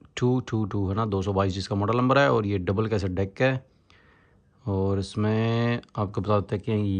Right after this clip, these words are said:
ये प्ले वाला है ना, प्लेबैक, और ये रिकॉर्डिंग और प्लेबैक है। पॉज, स्टॉप, प्ले, फॉरवर्ड, रिवाइंड, इजेक्ट, ये है माइक,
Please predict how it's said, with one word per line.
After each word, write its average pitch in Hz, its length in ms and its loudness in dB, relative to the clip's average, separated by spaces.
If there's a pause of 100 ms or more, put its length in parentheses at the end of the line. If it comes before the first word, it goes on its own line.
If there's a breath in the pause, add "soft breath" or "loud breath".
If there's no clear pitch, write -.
(120)
ये 113 380 0 (200)
प्ले 117 200 4
वाला 120 260 4
है 110 60 2
ना, 123 140 2
प्लेबैक, 113 480 0
और 104 140 0
ये 104 200 0
रिकॉर्डिंग 98 440 -2
और 98 80 -2
प्लेबैक 101 400 -2
है। 147 120 -2 (1080 soft breath)
पॉज, 131 440 6
स्टॉप, 117 580 0
प्ले, 113 300 0
फॉरवर्ड, 104 480 0
रिवाइंड, 107 500 0 (260)
इजेक्ट, 113 500 0 (960 loud breath)
ये 110 220 2
है 107 280 2
माइक, 104 560 0